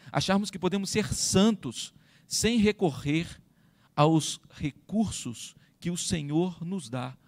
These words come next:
para andar com Ele. É impossível andarmos em santidade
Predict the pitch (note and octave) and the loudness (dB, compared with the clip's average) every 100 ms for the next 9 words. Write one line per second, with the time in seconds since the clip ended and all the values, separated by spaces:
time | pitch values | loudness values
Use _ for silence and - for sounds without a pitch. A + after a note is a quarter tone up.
0 | _ - D#3 D#3+ D3 D3 E3+ D3+ A#2 A2 | _ -2 -2 -2 -8 -8 -10 -8 -10 -12
1 | - _ _ _ _ _ _ _ _ _ | -18 _ _ _ _ _ _ _ _ _
2 | _ _ _ _ _ _ _ _ _ _ | _ _ _ _ _ _ _ _ _ _
3 | _ _ _ - E3+ E3 F#3 A3+ - G3+ | _ _ _ 2 6 6 4 0 2 2
4 | F3 - - G#3 F3 B2 A#2 - D3 C3+ | 0 -4 -2 0 0 0 -2 -2 -4 0
5 | C3 D3+ E3 C#3 C#3+ D3 C3+ B2+ G#2+ A2+ | 2 2 0 -2 -4 -6 -8 -10 -10 -8
6 | A2+ A#2 | -8 -8